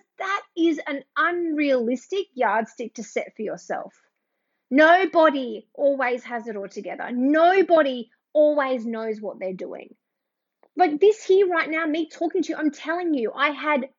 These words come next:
very little energy. I'm like, I'm like, I've got a long list of, like, here's all the pieces of content that I have that I, I've, I've got it all mapped out.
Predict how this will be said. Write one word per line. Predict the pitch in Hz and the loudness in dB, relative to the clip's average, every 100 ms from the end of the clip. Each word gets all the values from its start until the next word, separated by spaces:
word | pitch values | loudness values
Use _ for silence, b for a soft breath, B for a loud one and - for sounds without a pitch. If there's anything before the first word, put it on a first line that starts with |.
| - | -10
very | 208 240 277 294 262 | -4 4 4 4 2
little | 277 277 | 0 0
energy. | 240 240 214 196 | -2 -6 -6 -6
I'm | 214 233 | -6 -6
like, | 214 220 - _ _ - - b b b b b _ 269 | -6 -10 -16 _ _ -16 -16 b b b b b _ -4
I'm | |
like, | 269 269 | -2 0
I've | 233 | 2
got | 294 - - - - 311 | 2 2 -10 -20 -4 0
a | |
long | 233 247 262 285 320 339 339 | 4 6 8 8 6 4 0
list | 381 294 - | -2 -4 -4
of, | 262 | -4
like, | 226 226 | -4 -2
here's | 359 370 | -2 -2
all | 339 370 | -4 -4
the | 320 | -4
pieces | 302 320 311 | -2 -2 -2
of | 302 | -4
content | - 277 269 262 196 | -4 -6 -6 -8 -10
that | 240 | -4
I | 214 | -4
have | 214 208 | -2 -4
that | 208 | -2
I, | 202 | -4
I've, | 202 247 | -4 -2
I've | 269 277 - | -2 -2 2
got | 285 | 2
it | 247 | 6
all | 262 285 | 4 4
mapped | 277 262 233 | 2 -2 -2
out. | 208 | -2